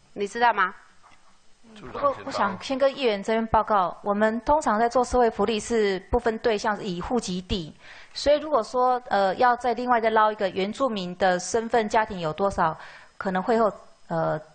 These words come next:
Speaker 3: 算完再提供，可能要分成大同、南澳跟都市原住民，好不好？
Speaker 1: 没有关系，
Speaker 3: 哎。
Speaker 1: 你就直接把原住民的原额名-，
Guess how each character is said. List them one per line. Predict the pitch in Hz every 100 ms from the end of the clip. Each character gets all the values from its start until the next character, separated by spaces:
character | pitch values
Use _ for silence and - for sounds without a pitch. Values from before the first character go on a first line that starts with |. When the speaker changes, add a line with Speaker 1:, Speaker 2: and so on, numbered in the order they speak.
| - -
Speaker 3:
算 | - 240
完 | 170 165
再 | 202
提 | 196
供， | 170 190 196
可 | 180
能 | 170
要 | 202
分 | 220 226
成 | 226 190 170
大 | 240 208
同、 | - 170 175
南 | 165
澳 | 196 185
跟 | 190 185 185 - _
都 | - 202
市 | 226 190 -
原 | - 165
住 | 196
民， | 165
好 | 165
不 | 165
好？ | 160 220
Speaker 1:
没 | 247
有 |
关 | 247 233
系， | 226 240
Speaker 3:
哎。 | 208
Speaker 1:
你 |
就 | 175 240
直 | 226
接 | 214 226
把 | 208 170
原 | 170 185
住 | 220
民 | 202 165
的 | 165 160
原 | 165 190
额 | 208 165 160
名-， | 170 175